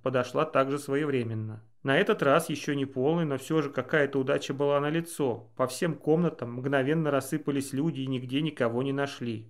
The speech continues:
Но зато в столовой обнаружили остатки только что, по-видимому, покинутого завтрака. А в гостиной на каминной полке рядом с хрустальным кувшином сидел громадный чёрный кот.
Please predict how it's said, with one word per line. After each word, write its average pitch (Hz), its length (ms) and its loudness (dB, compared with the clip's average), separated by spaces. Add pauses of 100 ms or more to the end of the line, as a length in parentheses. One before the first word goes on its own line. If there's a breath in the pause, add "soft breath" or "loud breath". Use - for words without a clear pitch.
(120)
Но 131 120 0
зато 135 280 2
в 147 60 -4
столовой 143 500 4
обнаружили 127 480 0
остатки 147 400 0
только 135 340 0
что, - 200 0
по-видимому, 131 640 0
покинутого 139 640 0
завтрака. 117 600 0 (220)
А 147 80 4
в 135 80 2
гостиной 185 460 2
на 147 100 2
каминной 147 460 2
полке 175 360 -2
рядом 139 280 2
с 135 80 -10
хрустальным 135 560 0
кувшином 127 580 -4
сидел 139 380 0
громадный 135 600 2
чёрный 139 440 0
кот. 139 480 -2